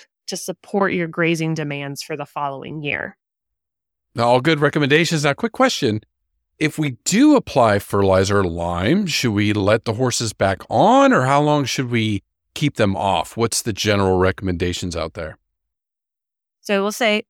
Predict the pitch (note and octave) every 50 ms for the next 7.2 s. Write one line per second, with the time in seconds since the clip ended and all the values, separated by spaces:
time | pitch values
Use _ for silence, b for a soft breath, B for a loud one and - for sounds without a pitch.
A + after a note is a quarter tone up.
0 | _ - G3+ G3 G3+ A3 B3 C#4+ - - D4 B3+ A#3+ A#3+ B3+ B3 A#3 A3+ A3 G#3+
1 | - - - - - G3+ F#3+ F#3 F3+ - - F#3+ F#3+ _ - G3+ F#3+ F#3 F#3+ F3+
2 | F3 E3 F3 F3 E3+ E3 - F3+ E3 E3+ F3 E3 D#3+ D#3 D3 E3 E3 D#3+ E3 F3
3 | F#3+ G#3 G#3+ F#3 D#3 C#3+ C#3 C3+ D3+ C#3 C#3 D3 E3+ _ _ _ _ _ _ _
4 | _ - G3+ G3 A3 A3+ A#3+ B3 B3 A#3+ A#3 A3+ A3 G#3+ G#3 - - A3 G#3 G3
5 | G3 F#3+ F3+ F3 - - F3+ F3 F3 - F3 E3+ - D#3 D#3+ D#3+ D#3+ D#3 D#3 D3+
6 | D3+ D#3+ D3+ E3 D#3 D3+ - D#3+ D#3+ E3 - - _ _ - - - F3 D#3+ D#3
7 | D3+ D3 D3 C#3